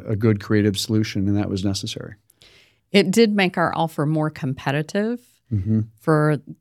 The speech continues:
Speaker 2: that flexibility with him. He did need to lease back for a short period of time. And like you said, the market was firecracker hot. There were multiple offers on properties left and right and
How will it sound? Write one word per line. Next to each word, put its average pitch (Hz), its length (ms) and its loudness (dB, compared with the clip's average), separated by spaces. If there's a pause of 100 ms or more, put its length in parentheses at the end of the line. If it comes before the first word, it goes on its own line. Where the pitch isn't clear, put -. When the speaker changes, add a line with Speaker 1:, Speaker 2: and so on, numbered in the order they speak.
Speaker 2:
that - 180 0
flexibility 160 960 0
with 185 240 -2
him. 180 400 0
He 180 220 -2
did 160 320 0
need 156 220 0
to - 120 -8
lease 151 340 -4
back 143 440 -4
for 143 480 -4
a - 20 -8
short 151 320 -2
period 147 380 0
of 139 120 -8
time. 151 320 0
And 151 140 0
like 170 220 2
you 170 80 -4
said, 147 300 0
the 156 340 2
market 170 400 2
was 143 180 -2
firecracker - 800 -4
hot. 139 440 -4
There 156 200 0
were 143 120 0
multiple 147 560 -2
offers 147 640 0
on 143 200 -2
properties 147 640 -6
left 151 260 -2
and 139 160 -2
right 175 460 4
and 147 240 -2